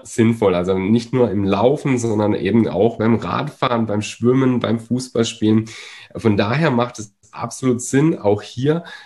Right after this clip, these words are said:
ein, ein Athletiktraining mit einzubauen, um eben zum einen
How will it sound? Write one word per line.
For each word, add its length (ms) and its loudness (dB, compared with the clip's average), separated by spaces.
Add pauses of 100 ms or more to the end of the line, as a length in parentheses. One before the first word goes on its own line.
(120)
ein, 220 6
ein 200 0
Athletiktraining 1080 0
mit 220 -2
einzubauen, 760 -2 (300)
um 280 4
eben 540 -2
zum 200 -6
einen 600 0